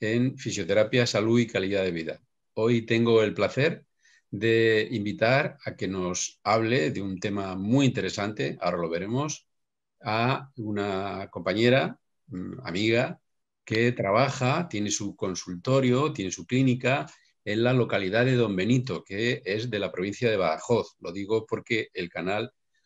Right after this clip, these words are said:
lo ven, eh, gente que no es de España, compañeros que no son españoles, y por ubicarles, eh, geogra-, geográficamente.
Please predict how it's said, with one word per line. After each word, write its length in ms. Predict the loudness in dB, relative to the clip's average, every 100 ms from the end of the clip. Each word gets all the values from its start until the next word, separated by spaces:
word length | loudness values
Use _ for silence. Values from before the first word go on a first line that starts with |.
| _ -10
lo 240 | -6 -2
ven, 420 | 2 4 2 0 _
eh, 280 | -8 -4 -4
gente 400 | 0 0 0 -2
que 140 | -4 -6
no 200 | -4 -4
es 100 | -4
de 80 | -6
España, 540 | 0 2 2 0 -4 -14 _
compañeros 500 | -12 -6 -6 -4 -6
que 140 | -8 -8
no 140 | -8
son 520 | -10 -10 -10 -12 -14 -14
españoles, 640 | -12 -2 2 2 2 -2 -14 _ _ _
y 160 | -8 -6 -4
por 160 | -2
ubicarles, 840 | -2 -4 0 0 2 -2 -4 -10 -10
eh, 220 | -6 -6 -6
geogra-, 400 | -8 -4 -4 -6
geográficamente. 1040 | -8 -6 -4 -4 -6 -8 -6 -6 -10 -14